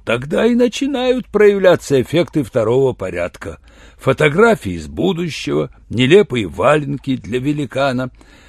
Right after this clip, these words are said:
«Отмороженные пальцы», продолжал я. «И отмороженные пальцы», без удовольствия подтвердил Юренев. Мы подошли к коттеджу.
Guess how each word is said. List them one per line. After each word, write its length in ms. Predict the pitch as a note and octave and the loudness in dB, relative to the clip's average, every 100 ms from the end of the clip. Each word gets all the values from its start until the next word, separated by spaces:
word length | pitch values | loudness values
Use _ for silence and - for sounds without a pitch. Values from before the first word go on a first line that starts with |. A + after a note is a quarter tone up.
| - - | -20 -2
«Отмороженные 920 | E3 - G#3+ A#3 B3 F#3 - - E2 | -2 0 0 2 2 0 -6 -10 -12
пальцы», 800 | - A#2+ C#3 C#3 B2 - - A#2+ - | -2 2 4 4 0 -12 -8 -8 -6
продолжал 600 | A#2 A2+ A#2 G2+ A2+ G#2+ | -4 0 -2 0 -2 0
я. 140 | G#2 - - | -4 -6 -4
«И 140 | G3+ | 4
отмороженные 840 | A#3+ C4 B3+ C4 F#3 D3 F3+ G#3 A#3+ | 4 4 4 6 6 4 4 4 4
пальцы», 800 | D#3+ A#2 G2+ G2+ - B2 A2+ A#2 - - | 4 2 2 -2 -6 -4 -4 -6 -18 -10
без 260 | G#2 G#2+ | -6 -4
удовольствия 640 | A2 F#2+ G#2+ F3 E3+ F#3+ F3 | -4 -4 -2 -2 -2 -6 -4
подтвердил 680 | G#2 D#2+ - D#2+ D#2 C#3 | -6 -12 -14 -14 -6 -6
Юренев. 560 | D3+ G#2+ C2+ B1+ - - - - - - - - - - - - - - | -4 -8 -10 -16 -20 -20 -20 -20 -20 -20 -20 -20 -20 -20 -20 -20 -10 0
Мы 140 | G#3+ | 2
подошли 480 | A#3+ G#3 G3 F#3 G3 | 4 2 0 -2 -4
к 60 | |
коттеджу. 600 | - E3+ F2+ D2 - - | 0 -2 -2 -8 -10 -18